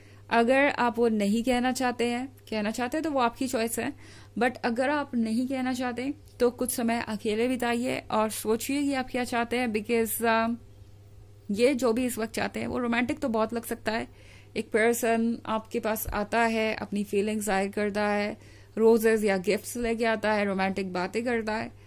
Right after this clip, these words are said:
आप definitely उस पर्सन से इम्प्रेस हो सकते हैं, अट्रैक्ट हो सकते हैं, but then जो एक्सपीरियंस है आपका उसे मत भूलिए, वो एक्सपीरियंस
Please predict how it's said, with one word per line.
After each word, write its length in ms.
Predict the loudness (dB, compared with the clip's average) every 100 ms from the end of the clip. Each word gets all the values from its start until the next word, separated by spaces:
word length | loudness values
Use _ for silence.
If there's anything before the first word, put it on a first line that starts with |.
| -20 -20 -20 -2
आप 280 | 2 4 4
definitely 600 | 0 2 0 0 0 -2 -4 -12
उस 120 | -10
पर्सन 360 | -2 0 0 -2
से 120 | 0
इम्प्रेस 380 | 0 0 -2 -2
हो 100 | -2
सकते 280 | -2 -4 -4
हैं, 240 | -4 -6
अट्रैक्ट 460 | -8 -4 -4 -4 -6
हो 80 |
सकते 300 | -8 -10 -8
हैं, 180 | -8 -10 -14 -20 -20 -20 -20 -12 -2
but 140 | 0
then 400 | 4 2 4 0 -2 -8 -14 -2
जो 120 | 2
एक्सपीरियंस 720 | 2 0 0 2 4 2 0
है 120 | 0
आपका 440 | 0 -2 -4 -6 -8 -8
उसे 220 | -2 0
मत 140 | 2
भूलिए, 500 | 2 4 2 2 -2 -8 -20 -20 -4
वो 80 | 0
एक्सपीरियंस 680 | 0 -2 -2 2 2 2